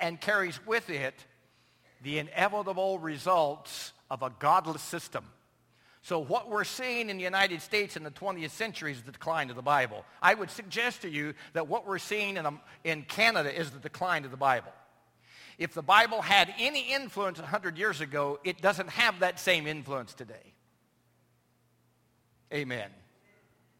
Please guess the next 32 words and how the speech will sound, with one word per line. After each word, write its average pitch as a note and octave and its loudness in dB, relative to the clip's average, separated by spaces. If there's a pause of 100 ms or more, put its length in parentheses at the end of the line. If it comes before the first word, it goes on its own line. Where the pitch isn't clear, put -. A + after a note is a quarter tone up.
(1000)
The D3 -6
twentieth B3+ 0
century D3 -2 (260)
in C#3+ -8
the C#3 -8
United F3+ 4
States G#3 -4
of F3 -4
America, C3 -2 (760)
and C3 -8
I'm E3+ 6
totally G#3+ -2
convinced F#3 -4
it's D3 -14
not D#3+ 0
an C#3+ -10
awful F3 -2
lot E3+ 2
different D3 -8
in C3 -12
Canada. A2+ -6 (760)
I, B2 2 (240)
I B2+ 2
apologize D#3 -2
to D#3 -10
you D3+ -8
for C#3+ -10
not C#3+ -2
doing D3 -8
my B2+ 0
Canadian C#3+ -6
history, C3 -16